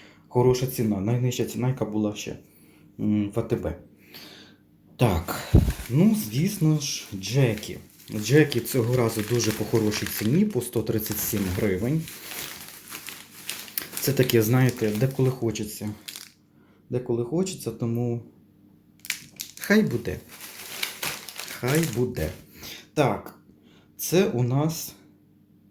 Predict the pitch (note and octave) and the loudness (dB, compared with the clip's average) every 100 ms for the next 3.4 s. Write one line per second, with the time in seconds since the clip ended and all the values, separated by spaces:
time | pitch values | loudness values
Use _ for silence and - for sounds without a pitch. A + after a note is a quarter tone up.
0 | _ _ _ _ _ B2 - B2+ F#2+ E2+ | _ _ _ _ _ -2 2 0 0 -8
1 | - - _ _ _ _ _ - D3+ D3+ | -10 -20 _ _ _ _ _ 0 2 4
2 | C#3 C3 A#2+ A2+ - A2 G#2+ G#2+ - - | 2 2 0 -2 -4 -4 -4 -6 -10 -2
3 | F#3 D#3 B2 | 2 4 2